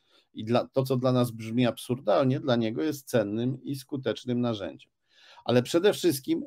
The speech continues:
nie powinniśmy się aż tak koncentrować na tym, co Kaczyński opowiada, bo on odciąga naszą uwagę od tego, co najważniejsze, od, e, tego, co powiedział, e, e, minister Jacek Czaputowicz.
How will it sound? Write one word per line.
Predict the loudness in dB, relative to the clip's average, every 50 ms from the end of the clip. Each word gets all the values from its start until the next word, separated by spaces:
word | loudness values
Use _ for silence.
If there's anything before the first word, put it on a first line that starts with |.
| -4 -2
nie | -2 0 0
powinniśmy | 0 0 0 2 0 0 0 -2 -4 -4 -4 0
się | 2 2
aż | 2 2 2
tak | 0 -2 -2 -2
koncentrować | 0 0 0 2 2 2 2 2 2 2 2 2 2 2 2 0 0 0 -4 -12 _ _ _ _ _ _ _ _
na | 0 0 2
tym, | 2 2 2 2
co | 2 -2 0
Kaczyński | 2 2 2 2 2 0 0 -2 -2 -2 0
opowiada, | 0 2 2 2 2 2 2 2 4 4 4
bo | 4 4 4
on | 2 2
odciąga | 0 -2 -2 -2 0 0 0 2 2 2
naszą | 2 2 0 2 0 0
uwagę | 0 0 0 2 2 2 2 0 -2 -4 -2 -2
od | -2 -2 -4 _ _ _ _ _
tego, | -6 -4 -2 -2
co | -2 0 0
najważniejsze, | 0 2 4 4 2 2 2 0 2 2 2 0 -2 -4 -8 -10 -12 _ _ -20 -20 -20 _ _ _
od, | _ 4 6 6 6 6 0 -14 -8 -2 0
e, | 2 4 2 2 2 2
tego, | 2 2 4 4 2
co | 2 2 0 0
powiedział, | 2 2 2 2 2 2 2 2 2 2 2 2 -2 -4 -2 0
e, | 2 4 4 2 2 0 -4 _ _ _ _ _ _ _ _ _ _ _ _ _ _ _ _ -8
e, | -6 -6 -6 -8 -6
minister | -4 -2 -2 0 -2 0 0 2 2
Jacek | 4 4 2 2 2 -2 -4 -2
Czaputowicz. | -2 -4 -2 -2 -4 0 4 4 6 6 4 2 -4 _ _ -20 -20 _